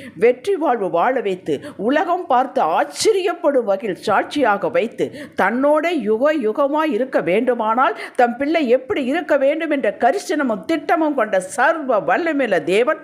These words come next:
செய்ய மாட்டாராங்க? மாற்றுவார், செய்வார். உங்களை மாற்றுவார், உங்க குடும்ப சூழ்நிலையை மாற்றுவார். தைரியமாக இந்த செய்தியை கேளுங்கள்.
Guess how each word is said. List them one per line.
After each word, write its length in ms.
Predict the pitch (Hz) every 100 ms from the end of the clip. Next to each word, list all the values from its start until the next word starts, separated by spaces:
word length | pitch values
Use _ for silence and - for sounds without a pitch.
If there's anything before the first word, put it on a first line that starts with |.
| - _
செய்ய 360 | - 233 254
மாட்டாராங்க? 720 | 254 254 269 254 269 269 277 339 - _ -
மாற்றுவார், 600 | 135 143 - 143 110 67 - _ _
செய்வார். 640 | - 208 175 180 123 95 - - - -
உங்களை 360 | 170 175 156
மாற்றுவார், 560 | 151 180 - 180 139 - - -
உங்க 160 | 175 185
குடும்ப 300 | 208 247 196
சூழ்நிலையை 520 | 175 240 262 220 175
மாற்றுவார். 520 | 143 277 269 180 113 - - - 196
தைரியமாக 640 | 220 294 320 302 285 285
இந்த 140 | 247 202
செய்தியை 460 | 190 190 175 156
கேளுங்கள். 500 | 156 135 135 120 -